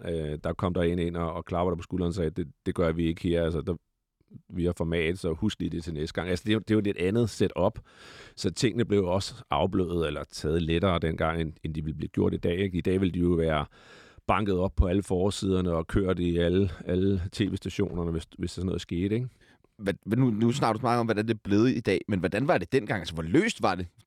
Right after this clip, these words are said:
Speaker 2: Drak folk bare sådan inden kampe og efter kampe? Det har man jo hørt meget om, for eksempel var England i den tid, hvor det var fuldstændig vanvittigt, ikke? Og man hørte om Arsenal-spilleren, der hver tirsdag tog, øh,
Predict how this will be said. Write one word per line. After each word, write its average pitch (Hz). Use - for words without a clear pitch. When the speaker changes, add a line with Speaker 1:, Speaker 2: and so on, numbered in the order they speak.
Speaker 2:
Drak 113
folk 170
bare 127
sådan 143
inden 127
kampe 131
og 117
efter 131
kampe? 120
Det 131
har 135
man 135
jo 107
hørt 110
meget 98
om, 87
for 95
eksempel 90
var 82
England 123
i 95
den 85
tid, 101
hvor 78
det 95
var 82
fuldstændig 104
vanvittigt, 113
ikke? 131
Og 101
man 104
hørte 110
om 104
Arsenal-spilleren, 104
der 101
hver 143
tirsdag 117
tog, 113
øh, 107